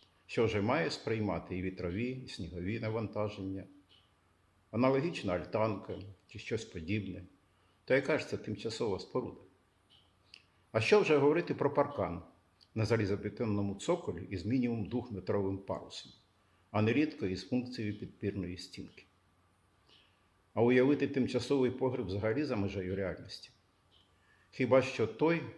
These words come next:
у який колись по селам на зиму посадкову картоплю закопували. Весною доставали і розрівнювали.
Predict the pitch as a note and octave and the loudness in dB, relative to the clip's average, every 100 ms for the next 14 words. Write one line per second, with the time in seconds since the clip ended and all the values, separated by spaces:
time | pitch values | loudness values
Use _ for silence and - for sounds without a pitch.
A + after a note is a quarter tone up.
0 | - _ _ _ - A2 A2+ A2+ C3 C3 | -20 _ _ _ -6 0 2 2 -2 0
1 | G#2+ B2 - A#2+ - A#2 A2+ G#2 G2 G2 | 0 0 -2 -4 0 2 2 2 0 -2
2 | A2+ A2 G#2 G2+ - G2 - G2+ F#2+ A2 | -2 -2 -4 -6 -6 -6 -4 -4 -2 -4
3 | - F2 F#2 E2+ E2+ - - - - - | -4 -8 -10 -14 -14 -18 -18 -20 -20 -20
4 | _ _ _ _ _ D3+ B2+ D3+ C#3+ C3 | _ _ _ _ _ -6 -2 2 4 2
5 | - C#3 C#3+ D3+ A2 E2+ F2 F#2 G2+ F#2+ | 0 0 2 2 2 0 -2 -2 -2 -4
6 | F#2 F#2 | -6 -10